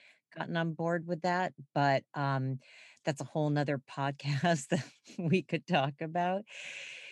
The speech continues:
So how has it been? And, and I am gonna take a pretty, pretty hard turn, um, and we'll come back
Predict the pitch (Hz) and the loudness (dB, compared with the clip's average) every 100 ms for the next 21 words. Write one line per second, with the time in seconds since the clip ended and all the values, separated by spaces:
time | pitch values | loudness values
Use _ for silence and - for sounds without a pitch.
0 | - - - - - 214 185 170 170 165 | -20 -18 -10 -8 0 6 8 8 6 2
1 | - _ _ _ _ _ - - _ _ | -6 _ _ _ _ _ -18 -18 _ _
2 | _ _ - - 214 220 233 262 - - | _ _ -10 -2 4 6 6 4 0 -10
3 | - 196 196 175 175 165 - 185 165 151 | -4 2 2 4 2 -2 2 6 6 6
4 | 151 180 175 - 180 175 - 202 214 220 | 2 0 0 0 2 0 0 2 2 4
5 | 208 170 143 - 151 143 143 - - 185 | 4 2 -2 -2 0 0 -6 -8 -6 0
6 | 160 156 151 151 151 - _ _ _ - | 2 4 4 2 0 -4 _ _ _ -4
7 | 190 160 160 - 156 147 147 139 - - | 0 0 0 -2 0 2 0 -6 -12 -4
8 | 151 135 135 143 160 - - - _ - | -2 0 -2 -4 -8 -16 -20 -20 _ 0
9 | 160 156 147 147 147 - _ _ _ - | 2 4 4 2 0 -6 _ _ _ 2
10 | 208 196 180 190 185 _ _ - - 208 | 4 6 6 6 4 _ _ -14 -2 2
11 | 208 180 170 151 160 | 2 4 2 2 -2